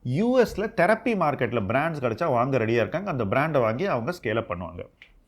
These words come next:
அடுத்தது, ஃபுல் இயருக்கு மார்ஜின் இண்டிகேஷன் இருபத்தி மூணு பர்சன்ட் இருக்குன்னு சொல்லியிருக்காங்க. கியூ ஒன்ல இருபத்தி நாலு இருந்திருக்கு. So, ஒரு ஒரு பர்சன்ட் மார்ஜின் குறையும்னு இன்னைக்கு கம்பெனி சொல்றாங்க. அதே போல, இண்டஸ்ட்ரி எவ்வளோ வளருதோ,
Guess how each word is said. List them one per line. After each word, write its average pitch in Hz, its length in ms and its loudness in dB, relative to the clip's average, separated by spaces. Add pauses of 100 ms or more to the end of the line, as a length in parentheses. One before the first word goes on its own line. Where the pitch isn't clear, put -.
(1040)
அடுத்தது, 143 800 4 (340)
ஃபுல் 269 220 4
இயருக்கு 220 320 8
மார்ஜின் 196 500 2
இண்டிகேஷன் 151 520 2
இருபத்தி 156 420 2
மூணு 127 140 0
பர்சன்ட் 120 320 -4
இருக்குன்னு 120 300 -4
சொல்லியிருக்காங்க. 113 460 -2
கியூ 160 340 2
ஒன்ல 135 140 0
இருபத்தி 120 480 2
நாலு 123 420 6
இருந்திருக்கு. 98 400 -2
So, 196 200 -8
ஒரு 156 200 -2
ஒரு 117 160 -2
பர்சன்ட் 151 380 -8
மார்ஜின் 107 340 -4
குறையும்னு 107 380 -6
இன்னைக்கு 120 380 -6
கம்பெனி 104 400 -8
சொல்றாங்க. 87 360 -10 (1300)
அதே 180 300 10
போல, 110 420 4 (680)
இண்டஸ்ட்ரி 269 640 4
எவ்வளோ 196 360 10
வளருதோ, 135 520 4